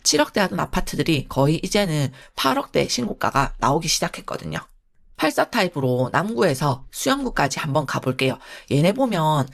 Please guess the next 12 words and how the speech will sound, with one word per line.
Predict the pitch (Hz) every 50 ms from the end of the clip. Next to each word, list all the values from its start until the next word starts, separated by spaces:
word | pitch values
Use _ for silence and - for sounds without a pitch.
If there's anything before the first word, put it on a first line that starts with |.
| - _ _
이전 | - 135 139 139 202 226 220
그래프들과는 | - 151 143 147 - - 202 196 190 185 - 123 123 156 151 - - - -
확실히 | - - - - - - 294 269 - -
다르죠. | - - 113 123 135 - 117 98 - - - - - -
여기 | 143 160 190 - 185 180 180 165 131 - - _ _ _
갭이 | - 160 175 196 - 165 156 -
아직 | - 214 214 - 160 131 131 -
살아있잖아요. | - - - 302 294 196 - - - 139 127 110 - - - - - - _ _ _
낮은 | - 139 185 247 262 277 262 -
그래프에서 | - 165 170 - - 175 147 131 147 143 -
거래는 | - - - 156 165 202 247 262 294 240 - - - - _
많으나 | - 117 131 135 - 151 170 175 143 123